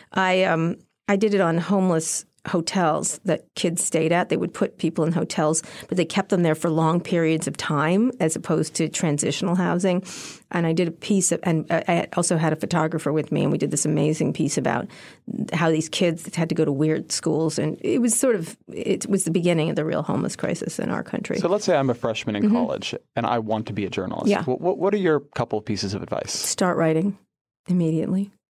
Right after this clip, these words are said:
Speaker 2: In what? A blog?
Speaker 1: Everything.
Speaker 2: In a
Speaker 1: Whatever,
Speaker 2: newspaper?
Speaker 1: whatever
Speaker 2: A
Speaker 1: appeals
Speaker 2: diary?
Speaker 1: to you. You d-, I don't know what your interest is. If you like music, write about music. Write about, write and, and practice all the different social media, video,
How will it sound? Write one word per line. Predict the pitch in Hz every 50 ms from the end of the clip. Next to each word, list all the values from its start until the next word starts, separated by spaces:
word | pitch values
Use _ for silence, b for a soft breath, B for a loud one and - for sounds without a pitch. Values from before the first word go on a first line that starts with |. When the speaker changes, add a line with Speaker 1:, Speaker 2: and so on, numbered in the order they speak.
| _ _
Speaker 2:
In | - 127 113 110
what? | 92 92 - - - -
A | - - -
blog? | - 110 113 120 - 311
Speaker 1:
Everything. | 330 320 - 302 - -
Speaker 2:
In | -
a | - 202 202
Speaker 1:
Whatever, | 214 240 247 262 277 285 -
Speaker 2:
newspaper? | - 180
Speaker 1:
whatever | - 208 233 233 247 240 233
Speaker 2:
A | 220 214
Speaker 1:
appeals | 202 202 - 220 214 120
Speaker 2:
diary? | 127 - 127 160
Speaker 1:
to | 151
you. | - -
You | 190 202 214
d-, | -
I | - 240
don't | 254 247
know | 240 226
what | 220 -
your | 196 196 - -
interest | 233 254 - - - - - -
is. | - 147 -
If | 165 170
you | 170
like | 175 170 160
music, | 165 160 160 170 190 -
write | 185 165 165
about | 165 170 160 -
music. | 170 180 180 175 170 - - -
Write | 165 156 151 156 -
about, | 170 160 165 156 151 - - B B B B B B B
write | 214 208 208 208 226 240 -
and, | 208 196 180 180 190 180 180 -
and | - 175 170 170
practice | - - 185 165 175 - 190 165 -
all | 180 165 160
the | 160 170
different | 165 160 - 170 160 -
social | - 196 170 - 185 160
media, | 160 156 147 - 80 82 - -
video, | 175 170 175 165 165 165 156 147 151 151 147 143 -